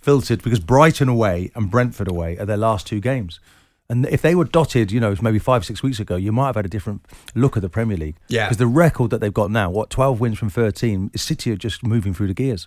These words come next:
Speaker 2: Sure. Before we hit the break, actually, Martin, I wanna, I wanna throw this at you, but Newcastle, did they get a taste of their own medicine when it came to game management? Eddie said afterwards,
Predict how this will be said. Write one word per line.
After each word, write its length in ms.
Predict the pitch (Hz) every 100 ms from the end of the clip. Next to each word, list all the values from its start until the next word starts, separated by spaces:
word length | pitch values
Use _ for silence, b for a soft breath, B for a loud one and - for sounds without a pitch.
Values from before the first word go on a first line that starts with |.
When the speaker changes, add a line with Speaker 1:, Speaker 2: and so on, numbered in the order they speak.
| -
Speaker 2:
Sure. 320 | - 139 127 - B
Before 260 | 143 151 277
we 80 | 208
hit 100 | 202
the 80 | 165
break, 240 | 175 170
actually, 280 | 143 135 143
Martin, 200 | 151 135
I 40 |
wanna, 340 | 139 180 156 -
I 140 | -
wanna 240 | 151 165 160
throw 180 | 143 135
this 220 | - -
at 180 | 139 120
you, 80 |
but 140 | 107 113
Newcastle, 580 | 123 151 165 139 - 110
did 200 | 123 147
they 100 | 196
get 140 | 151
a 40 |
taste 340 | 131 175 160 -
of 120 | 135
their 100 | 131
own 100 | 139
medicine 340 | 135 160 - 117
when 100 | 107
it 80 | 95
came 180 | 135 120
to 100 | 113
game 400 | 92 135 135 127
management? 560 | 131 165 131 117 85
Eddie 280 | - 170 160
said 200 | - 143
afterwards, 440 | - - 127 113